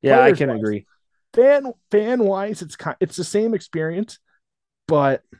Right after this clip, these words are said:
Speaker 2: I can tell you right now, we said this pregame, the Darren Dadobler, Michelle Dadobler, the intro wasn't the loudest, but if they did that this week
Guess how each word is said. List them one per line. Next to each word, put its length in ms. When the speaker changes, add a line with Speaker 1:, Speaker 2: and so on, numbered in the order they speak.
Speaker 2:
I 80
can 220
tell 280
you 100
right 260
now, 260
we 120
said 240
this 140
pregame, 600
the 80
Darren 460
Dadobler, 460
Michelle 360
Dadobler, 580
the 180
intro 520
wasn't 480
the 80
loudest, 680
but 80
if 120
they 120
did 200
that 280
this 320
week 360